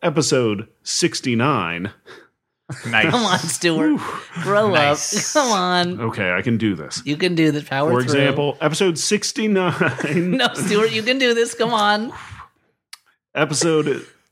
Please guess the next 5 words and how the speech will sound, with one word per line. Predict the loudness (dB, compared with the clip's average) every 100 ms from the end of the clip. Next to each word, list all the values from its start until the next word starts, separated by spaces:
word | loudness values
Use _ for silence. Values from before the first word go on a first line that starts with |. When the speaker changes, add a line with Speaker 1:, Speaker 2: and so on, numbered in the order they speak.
| _ -14
Speaker 3:
<laughs> | -8 -6 -6 -8 0
Speaker 1:
six | 0 2 2 2 0 0 -6 -6 -12 _
nine. | -4 0 2 4 2 0 0 -2
Speaker 3:
Okay, | -2 -4 -2 -2 0
better. | -2 0 0 0